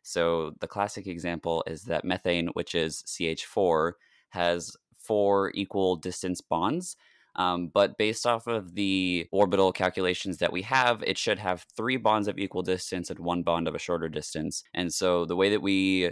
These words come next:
make up for that discrepancy is that we say that, uh, the three p orbitals and the one s orbital have hybridized to form S P three orbitals, four of them. And so that helps explain, like,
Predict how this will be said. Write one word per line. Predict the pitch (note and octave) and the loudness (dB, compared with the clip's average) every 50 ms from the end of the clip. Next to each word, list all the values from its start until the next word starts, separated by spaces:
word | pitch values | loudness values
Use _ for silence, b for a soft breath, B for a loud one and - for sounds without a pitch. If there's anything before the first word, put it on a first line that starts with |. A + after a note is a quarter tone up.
| - _ E2+ | -2 _ -6
make | E2+ F2+ - - | -6 -4 2 2
up | F2+ F2+ - - | 2 2 2 -2
for | - B2+ | -4 -4
that | A#2+ B2 B2 - | -2 -2 -2 -2
discrepancy | - A#2+ - - A#2 A2 A2 - A#2+ B2 - - B2 A#2+ A#2 | -4 -8 -6 -4 -4 -4 -4 -4 -6 -6 -4 -2 -2 0 0
is | - F2+ F2+ D#2+ D#2+ | 0 0 -2 -2 0
that | F2 F2 F2 - B1+ | 2 2 2 2 0
we | F2+ F2+ F2 | -2 -2 -2
say | E2+ - - F2+ F2 F2 F2 E2+ | -4 -2 0 2 2 4 4 2
that, | - - A#2+ E2 E2 D#2+ - - | 2 2 2 4 4 2 0 -2
uh, | D#2+ D#2+ D#2+ D#2+ D#2 D#2 | -4 -4 -2 -2 -2 -2
the | - F2+ F2 E2+ E2 D#2+ D#2 - - _ | -2 -2 -2 0 0 -2 -2 -4 -6 _
three | - A2 A#2 A#2 A2+ A2 A2 G#2+ G#2+ A2+ A#2 _ | -6 -4 -4 -4 -4 -4 -4 -4 -4 -6 -8 _
p | - - C3+ C3 B2 | -10 -8 -6 -4 -2
orbitals | A#2 A2 A2+ A2+ A2 A2 G#2+ G#2 G#2 G#2+ G#2 - - | -2 -2 -2 0 0 2 2 2 2 0 -2 -6 -8
and | - E2+ E2 E2+ E2+ E2 | -6 -6 -4 -4 -4 -4
the | D#2+ E2 E2+ E2+ - | -6 -6 -8 -8 -6
one | F2 F2+ F2+ F2 - | -4 -4 -2 -2 -2
s | - F2+ F2+ - - | -2 -2 -2 -4 -4
orbital | F2+ F2 D#2+ F2 E2 E2 E2+ | -4 -4 0 0 0 0 -2
have | E2+ E2 - - | -4 -6 -2 2
hybridized | A#2+ C3 C3+ C3 B2 A#2 A2 A2 G#2+ - - | 2 2 4 4 2 2 2 2 0 -2 -6
to | F#2 | -10
form | - - - F2 F2 E2+ E2+ E2+ E2 - _ _ _ _ _ _ _ _ | -8 -6 -4 -4 -2 -2 -2 -4 -6 -8 _ _ _ _ _ _ _ _
S | - G2 G2 - | -2 -2 -2 -2
P | - - - F#2+ | -6 -8 -8 -8
three | - - - C#3+ C#3 C3+ | -8 -8 -8 -8 -6 -4
orbitals, | B2 C3 C3+ C3 C3+ C3 B2+ C3 C3 - | -2 -2 -2 0 0 -2 -2 -2 -4 -10
four | - - - A2+ A2 A2+ | -12 -6 -2 0 0 0
of | A#2 A2 G#2 | 0 -2 -4
them. | A2+ A2 A2 G#2+ G#2+ - | -6 -6 -6 -6 -6 -8
And | - F#2+ - | -10 -10 -6
so | - F#2 F2+ F2 | -2 -2 0 2
that | F2 F2 F2 | 2 0 0
helps | - F#2 F#2 F#2+ - - | 0 -2 -2 -2 -4 -8
explain, | F2 E2 - - - F#2 F2+ F2 E2+ D#2+ D#2+ | -12 -14 -14 -10 -8 -6 -4 -4 -4 -6 -6
like, | D#2+ D#2+ - | -8 -10 -12